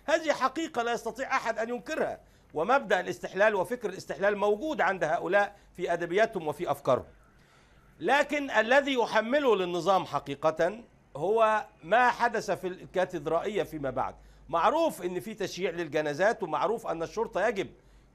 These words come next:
آه، آه، آه، أن، أن، أن تؤمن هذه الجنازات،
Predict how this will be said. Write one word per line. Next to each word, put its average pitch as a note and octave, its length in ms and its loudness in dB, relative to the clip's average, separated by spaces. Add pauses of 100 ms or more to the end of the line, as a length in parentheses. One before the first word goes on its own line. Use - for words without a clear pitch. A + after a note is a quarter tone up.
(140)
آه، D3+ 180 -2
آه، D#3 280 2
آه، D#3+ 400 2
أن، D#3+ 180 -2
أن، D#3 160 -2
أن D#3 240 -6
تؤمن F#3 720 0
هذه E3+ 560 0
الجنازات، D3+ 800 0